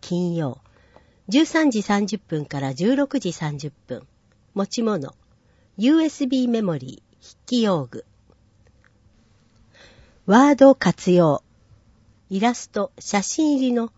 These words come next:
いろいろな案内状の作成。難易度、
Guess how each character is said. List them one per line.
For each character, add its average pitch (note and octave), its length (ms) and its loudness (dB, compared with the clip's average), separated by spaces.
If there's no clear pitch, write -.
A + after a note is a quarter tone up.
い F3+ 100 -2
ろ A#3+ 140 4
い D#4 80 0
ろ D4+ 140 -2
な C4+ 220 -2
案 A3+ 200 0
内 C4 200 2
状 A3 200 -2
の G3+ 160 -2
作 - 260 -10
成。 D3 360 -6
難 A#3 300 2
易 G3+ 80 -2
度、 C#3+ 220 -6